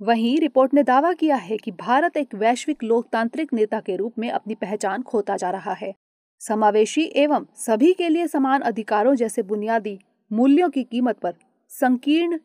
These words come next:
हिंदू राष्ट्रवादी हितों में उभार देखा जा रहा है। रिपोर्ट ने कहा है कि प्रधानमंत्री नरेंद्र मोदी के नेतृत्व वाली सरकार ने भेदभावपूर्ण नीतियों को अपनाया है, जिससे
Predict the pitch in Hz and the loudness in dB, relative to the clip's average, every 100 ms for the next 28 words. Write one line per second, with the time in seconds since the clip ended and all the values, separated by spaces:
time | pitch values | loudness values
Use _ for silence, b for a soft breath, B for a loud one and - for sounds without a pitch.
0 | _ 254 294 339 247 247 247 240 214 202 | _ 2 2 2 2 0 0 -2 -2 -4
1 | 208 233 247 233 - 190 180 214 - _ | -4 0 0 -2 -4 -4 -2 -4 -6 _
2 | - 220 214 196 185 185 208 185 - - | 0 0 2 0 0 -2 -4 -8 -10 -16
3 | _ _ - 262 330 359 415 403 254 330 | _ _ -4 0 2 2 0 -2 -2 -2
4 | - 359 359 349 233 214 269 269 277 285 | -4 -4 -2 -2 -2 0 0 0 2 2
5 | 208 202 226 220 208 208 269 247 202 208 | 2 2 0 0 0 0 -2 -2 -2 -4
6 | 240 247 262 226 220 - 185 202 240 220 | -6 -6 -2 -2 -2 -6 -8 -6 -6 -6
7 | 165 - _ 165 - 202 208 302 277 247 | -10 -16 _ -18 -10 -2 2 4 2 -2
8 | 294 - 311 262 220 226 208 240 233 - | -4 -2 2 2 0 -4 -6 -8 -8 -8
9 | 185 175 175 180 - _ _ _ _ - | -6 -4 -4 -8 -12 _ _ _ _ -18
10 | 175 311 - - 208 | -2 -2 -2 -2 -4